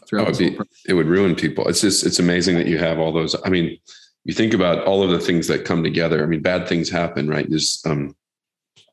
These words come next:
Speaker 2: people have accidents, whether it's riding a mountain bike, driving a car, slipping on the
Speaker 1: Yeah.
Speaker 2: sidewalk, lots of bad things happen. But the fact
Speaker 1: Totally.
Speaker 2: that you had a safety net to protect you and, and help you get through this is, is, I mean, having the resources, having the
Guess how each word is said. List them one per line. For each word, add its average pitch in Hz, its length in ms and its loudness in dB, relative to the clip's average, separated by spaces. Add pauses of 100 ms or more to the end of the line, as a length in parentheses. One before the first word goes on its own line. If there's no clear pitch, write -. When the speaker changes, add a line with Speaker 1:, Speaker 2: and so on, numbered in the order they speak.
(200)
Speaker 2:
people 92 240 0
have 80 100 2
accidents, 82 440 0
whether 80 220 2
it's - 180 -2
riding 80 300 0
a 73 120 -4 (520)
mountain 92 180 0
bike, 92 180 2
driving 80 300 0
a 73 60 0
car, 82 600 0 (140)
slipping 82 280 -2
on 78 60 2
the 76 80 0
Speaker 1:
Yeah. 76 80 0
Speaker 2:
sidewalk, 80 440 0
lots 85 240 0
of 69 60 -8
bad 78 220 -2
things 76 180 -2
happen. 78 440 -2 (580)
But - 100 -16
the 117 40 -4
fact 107 200 0
Speaker 1:
Totally. 92 80 -2
Speaker 2:
that 80 80 2
you 80 100 2
had 82 240 2
a 76 60 0
safety 82 360 0
net 78 260 -2
to - 100 -4
protect - 440 -2
you 76 160 2
and, 73 300 -2
and 76 380 -2
help 92 240 -2
you - 80 0
get - 240 -2
through 120 180 2
this 80 260 2
is, 76 300 -2
is, - 340 -2
I - 460 -16
mean, 73 80 -6
having 90 280 0
the 82 60 2
resources, 85 600 0
having 87 400 0
the 78 280 -2